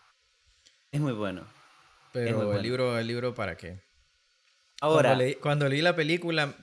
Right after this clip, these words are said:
Speaker 2: eh, <laughs> y vi los actores, yo dije, "Estos no eran los que yo me imaginaba". Pero bueno, suele pasar.
Speaker 1: <laughs> Sí, suele, suele, suele pasar. Yo, pues, ya tenía una imagen porque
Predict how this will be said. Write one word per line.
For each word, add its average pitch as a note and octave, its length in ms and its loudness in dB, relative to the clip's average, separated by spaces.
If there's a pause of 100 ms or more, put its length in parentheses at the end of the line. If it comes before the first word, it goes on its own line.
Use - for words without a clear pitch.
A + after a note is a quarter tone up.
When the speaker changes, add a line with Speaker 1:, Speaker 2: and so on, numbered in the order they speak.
Speaker 2:
eh, A#2 480 -4 (100)
<laughs> - 80 -20
y C#3+ 260 -8
vi C3+ 100 -4
los D3 140 -2
actores, D#3 520 -2 (520)
yo B2 100 -2
dije, B2+ 220 -2
"Estos C3 240 -8
no C3+ 80 -2
eran C3 180 -2
los A#2 120 -4
que A#2+ 100 -8
yo A#2+ 80 -2
me B2 60 -2
imaginaba". G#2 580 -6 (200)
Pero G#2+ 180 -8
bueno, A#2+ 280 -4 (140)
suele D3 300 -2
pasar. C#3+ 380 0
Speaker 1:
<laughs> - 420 -8 (600)
Sí, D#3+ 160 2
suele, D3 300 2
suele, C#3+ 340 2
suele C3+ 220 2
pasar. B2 260 -4 (400)
Yo, E3 300 2
pues, G3+ 180 2
ya F3 160 4
tenía F#3 240 2
una F#3+ 80 0
imagen F3 380 0
porque D#3+ 500 -6